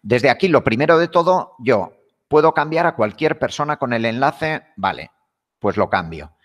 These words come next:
¿vale? Y aquí sí que veo las diferentes opciones. Las diferentes opciones son que sea restringido, es decir, que solo lo puedan ver o editar aquellas personas con quien yo he compartido, o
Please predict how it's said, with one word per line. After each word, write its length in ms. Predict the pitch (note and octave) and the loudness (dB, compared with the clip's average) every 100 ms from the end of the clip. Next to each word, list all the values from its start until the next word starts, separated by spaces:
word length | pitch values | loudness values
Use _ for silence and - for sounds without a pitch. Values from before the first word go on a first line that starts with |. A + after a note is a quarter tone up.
| _ _ | _ _
¿vale? 320 | A2+ C#3 - B2+ | 0 0 -4 -2
Y 80 | |
aquí 220 | G#2+ - D3 | -2 0 -6
sí 160 | E3 | -2
que 100 | E3 | 0
veo 400 | D#3 E3 E3+ - A#2+ | 0 0 -2 -4 -4
las 200 | A2+ A2+ | -4 -4
diferentes 540 | G2 A2 A#2+ C#3 - | -6 -4 -4 -8 -6
opciones. 640 | G#2 - E2+ D#2 D2+ - _ _ _ _ | -8 -8 -14 -14 -18 -20 _ _ _ _
Las 160 | A2 A2 | -2 -2
diferentes 480 | A#2+ C3+ D3+ F#3 | -2 -2 -2 -2
opciones 380 | E3+ C3 C3+ G#2+ | -2 -4 -6 -4
son 220 | - F#2+ | -6 -8
que 100 | F#2 F2+ | -8 -4
sea 200 | C#3+ D#3+ | -2 0
restringido, 720 | C#3 - A#2+ A#2+ D3+ E3 D3+ | -2 -4 -6 -4 -6 -2 -2
es 80 | G#2 | 0
decir, 540 | A2+ A#2+ G2 - _ _ _ _ _ _ | -4 -4 -8 -10 _ _ _ _ _ _
que 120 | B2 | 0
solo 240 | D#3+ F3 | 2 4
lo 180 | F3+ E3+ | 4 2
puedan 380 | E3 D#3+ D3+ C#3+ | 0 -2 -2 -2
ver 200 | C#3+ D3 | -2 0
o 100 | C#3+ | -2
editar 380 | B2 B2 C#3+ B2+ | -4 -6 -4 -4
aquellas 320 | A#2+ C#3 B2+ | -6 -8 -6
personas 400 | B2+ - C3 G#2+ | -8 -8 -10 -8
con 200 | - A2 | -8 -8
quien 240 | G#2+ G#2 | -8 -8
yo 200 | A2 C#3 | -4 -2
he 100 | C3 | -2
compartido, 720 | - B2 B2+ B2+ D#3+ D#3+ D3 _ | -2 0 -2 -2 -6 -6 -6 _
o 380 | D#3 E3+ - | 2 2 -4